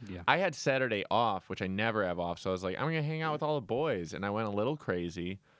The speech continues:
Speaker 2: did a lot of things. I was supposed to have lunch Saturday with Dan Dries
Speaker 1: Mm-hmm.
Speaker 2: at the, a restaurant in the Museum of Contemporary Art. Um, he made a reservation at two. He emailed me the reservation. Uh, I wake up at three thirty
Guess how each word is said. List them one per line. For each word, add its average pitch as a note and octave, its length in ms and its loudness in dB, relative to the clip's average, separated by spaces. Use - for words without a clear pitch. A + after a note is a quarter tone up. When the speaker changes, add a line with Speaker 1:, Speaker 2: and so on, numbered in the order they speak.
Speaker 2:
did G#2 100 2
a G2+ 60 4
lot G#2+ 240 4
of A#2 80 -6
things. F#2 260 -2
I - 60 0
was G2+ 80 0
supposed D3 160 -2
to D#3 60 2
have A2 100 2
lunch A#2 460 0
Saturday F#2 340 2
with F2 160 -2
Dan G2 260 0
Dries G2+ 560 0
Speaker 1:
Mm-hmm. F#2+ 200 -8
Speaker 2:
at G#2+ 160 0
the, G#2 220 0
a G2 80 0
restaurant G#2+ 500 0
in G2 80 -4
the F#2+ 80 -2
Museum G2+ 440 0
of G2+ 140 -2
Contemporary G2 760 0
Art. G2+ 420 2
Um, F#2+ 520 2
he A#2+ 160 -2
made C#3 160 2
a B2+ 60 2
reservation G#2 500 0
at F2 160 -6
two. A#2 340 0
He A2 160 -6
emailed G#2+ 400 -2
me G2+ 140 0
the F#2+ 80 2
reservation. F2+ 800 0
Uh, F#2+ 300 2
I B2 160 4
wake D3 240 0
up B2+ 160 2
at G2+ 140 -4
three C3 360 0
thirty G#2 640 -2